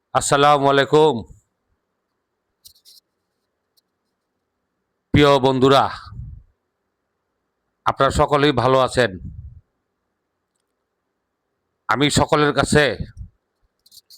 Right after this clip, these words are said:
আমি সকলের জন্য আল্লাহর কাছে দোয়া প্রার্থনা করি, আমাদের এই বাংলাদেশটা যেন শান্তিময় বা শান্তিতে থাকতে পারি।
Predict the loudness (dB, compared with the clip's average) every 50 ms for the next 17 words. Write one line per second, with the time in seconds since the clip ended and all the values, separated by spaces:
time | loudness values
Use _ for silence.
0 | _ _ _ _ _ _ _ _ _ _ _ -20 -20 -20 _ -20 _ _ _ _
1 | _ _ _ _ _ _ _ _ _ _ _ _ _ _ -6 -4 -2 0 0 0
2 | 0 2 2 2 2 2 0 -2 -4 -6 -2 -2 0 0 0 0 -2 -2 -4 -10
3 | _ _ _ _ _ _ _ _ -2 0 0 0 0 0 -2 -2 -2 0 0 0
4 | 0 0 -2 0 0 0 2 0 -2 -2 -2 -2 -2 -2 -2 -2 -2 -2 -2 -2
5 | -6 -8 -12 _ _ _ _ _ _ _ _ _ _ _ _ _ _ _ _ _
6 | _ _ _ _ _ _ _ _ -6 -4 -2 -2 0 0 0 0 0 0 -2 -4
7 | -8 _ _ _ _ _ _ _ _ _ _ _ _ _ _ _ _ _ _ _
8 | _ _ _ _ _ _ _ _ _ -4 0 0 2 2 2 0 0 0 -2 -2
9 | 0 0 -2 -2 -2 -4 -12 -20 -20 -20 _ _ -6 -2 0 0 0 0 0 -2
10 | -2 -2 -2 -4 -4 -2 0 0 0 0 -2 -6 -12 -20 -20 -20 _ _ _ _
11 | _ _ _ _ _ _ _ _ _ _ _ _ _ _ _ _ _ _ _ _
12 | _ _ _ _ -2 -2 -2 0 0 -2 -2 -2 -2 -6 -6 -4 -2 -2 -2 -2
13 | -4 -6 -4 -4 -2 -2 -2 -4 -4 -8